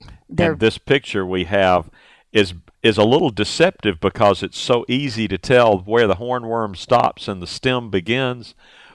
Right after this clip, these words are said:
Speaker 2: When the hornworms are actually on your tomatoes, they blend right in.
Speaker 1: Yes, it is one of the miracles of camouflage of nature. <laughs> It's very hard to find them.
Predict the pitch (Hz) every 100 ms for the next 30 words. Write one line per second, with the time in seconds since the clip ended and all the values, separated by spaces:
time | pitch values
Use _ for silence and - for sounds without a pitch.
0 | _ 110 110 98 110 160 147 123 120 95
1 | 98 113 - - 98 98 101 101 101 -
2 | 92 104 98 85 78 98 101 76 87 95
3 | 92 90 78 76 85 87 90 82 76 185
4 | 165 226 208 190 202 196 165 165 202 226
5 | - 226 226 _ - - 226 196 139 -
6 | 143 139 143 151 143 156 147 - - 143
7 | 190 - 202 - - - - - 240 247
8 | 226 202 185 226 226